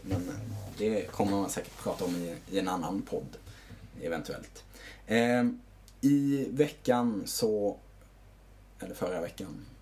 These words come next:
så gjorde Daniel Andersson så när årtusendets mål, sades det. Vad var det han försökte med egentligen,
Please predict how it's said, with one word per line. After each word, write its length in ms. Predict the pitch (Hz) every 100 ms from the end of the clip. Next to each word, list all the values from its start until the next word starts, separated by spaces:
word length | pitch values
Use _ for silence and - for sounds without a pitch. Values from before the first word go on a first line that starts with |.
| - -
så 400 | - 101 90 - - - - - - - - - - -
gjorde 800 | 98 107 98 87 92 90 87 - - -
Daniel 460 | 101 101 95 101 104
Andersson 720 | 110 95 87 - 95 92 85 - - - - -
så 300 | - - 139
när 680 | 120 117 131 143 95 - - - - - - -
årtusendets 880 | 113 104 - 98 - - 87 - -
mål, 240 | 87 - - - - - - - - - - - - - - -
sades 420 | - 92 - -
det. 120 | - - - - - -
Vad 120 | 101
var 120 | 101 95
det 60 |
han 100 | 98
försökte 540 | 98 - 101 98 - 85
med 200 | - -
egentligen, 420 | - - - -